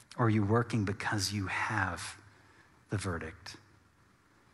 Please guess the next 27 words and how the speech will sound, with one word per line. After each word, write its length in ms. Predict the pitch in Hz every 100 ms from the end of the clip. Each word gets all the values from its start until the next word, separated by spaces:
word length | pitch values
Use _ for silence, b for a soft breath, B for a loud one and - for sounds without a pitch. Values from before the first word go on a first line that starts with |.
| _ -
"You 240 | 123 131
are 100 | 139
my 180 | 135 127
son, 440 | - 131 120 104
you 120 | 104
are 60 | 104
my 160 | 101 95
daughter, 480 | 101 101 92 90 - B B B B - _ _ _ _
and 100 | 110
whom 240 | 98 135 127
I 80 | 120
love, 340 | 113 110 98
with 260 | 98 98 107
you 400 | 113 151 165 165
I 180 | 123 120
am 160 | 113
well 200 | 107 104
pleased." 420 | 101 - 92 85 B B B B -
The 80 |
good 260 | 101 135 160
news 300 | 185 185 156
of 60 | 127
the 100 | 113
gospel 540 | 113 113 - - 110
is 220 | 123 98
the 120 | 98
verdict 640 | 90 92 113 123 120 -